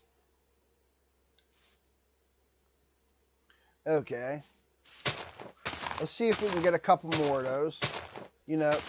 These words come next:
'cause we like to have a variety of plants in our lives. You know, plants, they're nice.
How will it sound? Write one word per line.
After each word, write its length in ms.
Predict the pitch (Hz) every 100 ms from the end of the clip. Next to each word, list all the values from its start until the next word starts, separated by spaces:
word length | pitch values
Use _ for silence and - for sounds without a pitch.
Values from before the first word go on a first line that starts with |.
| -
'cause 520 | 190 190 185 175 - - - - - - _ - - -
we 120 | 226
like 260 | 262 277 -
to 100 | 185
have 200 | 170 156
a 80 |
variety 500 | 135 143 147 135 120
of 60 | 113
plants 440 | - 120 98 -
in 120 | - 110
our 240 | - 113
lives. 440 | 107 - - 92 147
You 100 | 156
know, 180 | 190
plants, 720 | 202 214 233 254 - - - - - _ _ _ _ - - - - - _ _ _ _ - - - - -
they're 160 | 143 165
nice. 640 | 214 208 - - - -